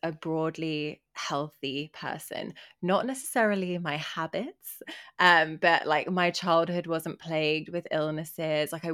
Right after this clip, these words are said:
I wasn't used to being ill or restricted in any way. Like, literally didn't even have sensitive skin. Like, I never had anything kind of get in the way of my life and my health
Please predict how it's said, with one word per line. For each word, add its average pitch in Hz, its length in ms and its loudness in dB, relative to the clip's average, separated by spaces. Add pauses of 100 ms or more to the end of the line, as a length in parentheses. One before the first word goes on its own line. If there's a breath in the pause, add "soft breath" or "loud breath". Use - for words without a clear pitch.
I 170 120 2
wasn't 175 360 -2
used 175 480 -2
to 180 60 -4
being 160 400 -4
ill 160 340 0
or 156 160 -4
restricted 160 640 -6
in 151 100 -6
any 156 280 -6
way. 151 500 -2 (320 soft breath)
Like, 143 240 2 (160)
literally 175 460 2
didn't 165 80 -2
even 160 140 -6
have 160 140 -2
sensitive - 480 -8
skin. - 360 -4
Like, - 200 -6
I 170 120 0
never 160 360 0
had 160 400 -2
anything 160 540 -6
kind 151 240 -8
of 156 140 -8
get 151 180 -2
in 143 120 -8
the 143 100 -8
way 151 340 -2 (140)
of 156 400 0 (400)
my 165 160 0
life 143 480 -4
and 156 120 -6
my 143 100 -6
health 147 360 -8